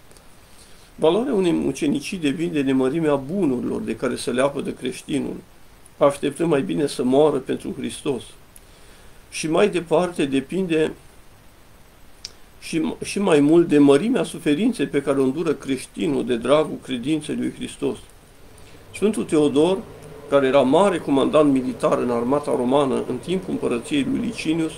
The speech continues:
și guvernator al cetății Heraclea, și-a disprețuit tinerețea, marea frumusețe, era un om de o frumusețe fizică deosebită,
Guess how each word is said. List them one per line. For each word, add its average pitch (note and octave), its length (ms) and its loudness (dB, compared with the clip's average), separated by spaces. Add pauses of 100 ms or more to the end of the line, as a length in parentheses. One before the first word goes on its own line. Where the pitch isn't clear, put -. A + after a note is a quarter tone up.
(600)
și - 180 -6
guvernator D3 680 2
al D3 100 2
cetății C#3+ 480 -4
Heraclea, C3+ 760 0 (600)
și-a D#3+ 180 4
disprețuit D#3 640 -2
tinerețea, D3 840 2 (400)
marea D#3 420 4
frumusețe, C3+ 840 -4 (220)
era B2+ 160 0
un D3 140 2
om D3 100 2
de C3+ 60 -2
o B2+ 40 -4
frumusețe C3+ 540 -6
fizică - 460 -10
deosebită, - 600 -8